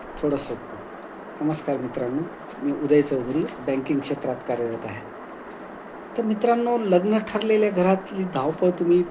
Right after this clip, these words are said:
अनु-, प्रत्येकानेच अनुभवलेली असेल. लग्न ठरलं म्हणलं की वधूपिता किंवा वरपित्याला असंख्य प्रश्न त्यापुढे उभे राहतात. कार्यालय कुठले बुक करावं, गुरुजी कोण-, कोणता सांगावा,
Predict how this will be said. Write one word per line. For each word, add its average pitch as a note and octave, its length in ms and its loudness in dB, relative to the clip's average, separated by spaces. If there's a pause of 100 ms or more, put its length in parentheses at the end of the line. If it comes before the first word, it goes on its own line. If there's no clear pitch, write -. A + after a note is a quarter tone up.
(240)
अनु-, D3+ 160 4
प्रत्येकानेच F#3 720 2
अनुभवलेली D3+ 640 4
असेल. - 220 -6 (1000)
लग्न D3 220 2
ठरलं D3 320 -2
म्हणलं C#3+ 300 4
की C#3 240 -4
वधूपिता D3 500 0
किंवा C#3+ 380 0
वरपित्याला C#3 580 0 (360)
असंख्य G#3+ 360 0
प्रश्न E3+ 500 2 (540)
त्यापुढे C#3+ 320 2
उभे C3+ 260 2
राहतात. B2+ 320 -6 (840)
कार्यालय C3+ 360 2
कुठले C3+ 360 -4
बुक B2+ 280 -8
करावं, B2 340 -2 (760)
गुरुजी C3 240 -4
कोण-, B2+ 400 -6
कोणता B2 400 -4
सांगावा, A#2 500 -4